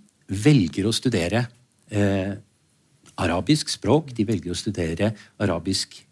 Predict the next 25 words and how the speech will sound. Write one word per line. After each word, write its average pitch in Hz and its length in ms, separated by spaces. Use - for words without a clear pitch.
kultur, - 440
de 113 120
velger 95 280
å 92 80
studere 87 360
islam. 95 360
Og 117 100
det 131 120
henger 160 220
sammen 120 560
med 117 340
behov 147 380
for 135 140
å 131 40
kjenne 127 320
røtter. - 460
Og 160 300
da 120 360
lærer 127 380
de 185 200
på 120 180
en 127 280
moderne, 110 600
eh, 104 360
vitenskapelig, 113 840